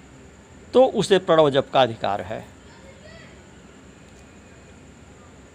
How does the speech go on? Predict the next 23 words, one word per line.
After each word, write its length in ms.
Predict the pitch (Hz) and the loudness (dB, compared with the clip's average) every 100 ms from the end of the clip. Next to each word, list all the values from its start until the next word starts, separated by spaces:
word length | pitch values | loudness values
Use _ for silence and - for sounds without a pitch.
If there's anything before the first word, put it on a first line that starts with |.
| - - - - - - - - - - - - - - - - - - | -20 -20 -20 -20 -20 -20 -20 -20 -20 -20 -20 -20 -20 -20 -20 -20 -18 -4
स्त्रियों 360 | 196 - 233 233 | -4 0 2 4
के 160 | 214 | 6
लिए 200 | 196 196 | 4 4
भी 120 | 180 208 | 2 2
इसका 300 | 170 - 151 | -2 2 2
अधिकार 360 | 131 143 131 | 4 2 2
नहीं 280 | 123 113 107 | 0 -8 -10
है, 220 | 101 107 - - | -12 -14 -20 -8
चाहे 200 | 147 151 | -2 0
ब्राह्मण 360 | 160 165 147 160 | 2 0 0 -2
की 140 | - | -4
ही 100 | 180 | -4
स्त्रियाँ 300 | 180 143 135 | -4 -4 -4
क्यों 220 | 120 117 107 | -2 -4 -6
न 40 | |
हों। 220 | 98 98 101 - - - - - - - - | -10 -12 -16 -20 -20 -20 -20 -20 -20 -14 -6
हम 120 | 143 | -4
लोगों 140 | 143 | -4
के 100 | 147 | -4
परंपरा 480 | 139 143 143 165 175 | -4 -2 2 2 2
में 160 | 180 139 | 0 -4
स्त्रियों 320 | - 175 185 | -4 -4 -2
को 220 | 175 | -2